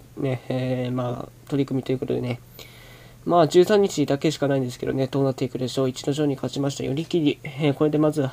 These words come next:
えー、初日白星となりましたね。えー、貴景勝ね、えー、残念ながら休場ということでね、えー、首の怪我はね、ちょっとあまりよろしくないということでね、えー、ちょっと心配です。明生不戦勝。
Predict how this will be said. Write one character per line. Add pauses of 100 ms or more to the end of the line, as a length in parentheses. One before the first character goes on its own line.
え
ー、
初
日
白
星
と
な
り
ま
し
た
ね。 (880)
え
ー、
貴
景
勝
ね、 (100)
え
ー、
残
念
な
が
ら
休
場
と
い
う
こ
と
で
ね、
え
ー、
首
の
怪
我
は
ね、
ち
ょ
っ
と
あ
ま
り
よ
ろ
し
く
な
い
と
い
う
こ
と
で
ね、
え
ー、
ち
ょ
っ
と
心
配
で
す。
明
生
不
戦
勝。